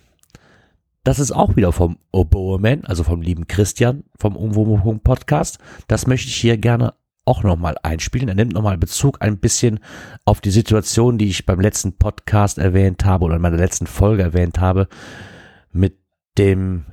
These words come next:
Campingwagen oder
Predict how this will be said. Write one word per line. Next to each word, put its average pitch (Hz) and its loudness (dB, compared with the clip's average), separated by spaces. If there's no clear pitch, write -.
Campingwagen 90 -2
oder 82 0